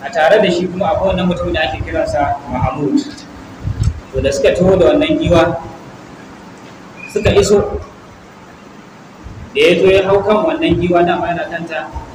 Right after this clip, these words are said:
"وضربوا الفيل ليقوم فأبى." To, sai ya zo, tana zuwa dab da ɗakin Ka'aba,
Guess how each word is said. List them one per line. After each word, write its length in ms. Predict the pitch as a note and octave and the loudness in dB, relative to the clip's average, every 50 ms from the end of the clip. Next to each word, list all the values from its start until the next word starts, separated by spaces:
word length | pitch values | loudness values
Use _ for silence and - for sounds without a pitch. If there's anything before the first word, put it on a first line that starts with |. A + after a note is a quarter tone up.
| - - - - | -12 -12 -10 -6
"وضربوا 500 | - - - F3 F#3 F#3 F3+ F3 E3+ E3+ | -2 -2 2 4 4 4 4 4 4 4
الفيل 380 | - - - - E3+ F#3+ G3 F3+ D#3+ D3 - | 2 2 0 2 2 4 4 4 4 2 4
ليقوم 480 | E3+ F#3 - - - - E3 F3+ F3+ | 4 2 2 2 0 -4 -6 -6 -4
فأبى." 560 | F3 - - - - - - - D#3 - - - - - - - - - - - - - - - | -4 -6 -6 -6 -6 -6 -6 -4 -4 -6 -6 -8 -10 -12 -16 -18 -18 -20 -20 -20 -20 -20 -16 -8
To, 80 | - D3 | -8 -6
sai 180 | D3+ F3 F3+ F3+ | 0 2 4 4
ya 60 | F3+ | 4
zo, 140 | F3 F3 F3+ F#3 - - - - - - - - - - | 4 4 2 2 0 -2 -4 -4 -8 -12 -16 -16 -12 -4
tana 260 | - G#3 G#3+ G3 F3+ F3 F3+ | -2 0 2 4 4 4 4
zuwa 320 | G3+ G#3 F3+ D#3 D3+ D#3 | 4 4 4 4 2 2
dab 160 | A#3+ C#4 - | 2 2 2
da 120 | - A3+ G#3 | 2 0 0
ɗakin 320 | - F#3+ G3 F#3+ F#3 E3+ - | 0 0 -2 -4 -4 -8 -10
Ka'aba, 420 | - - F3 E3+ - - - D#3+ | -10 -8 -8 -4 -2 -2 -2 -2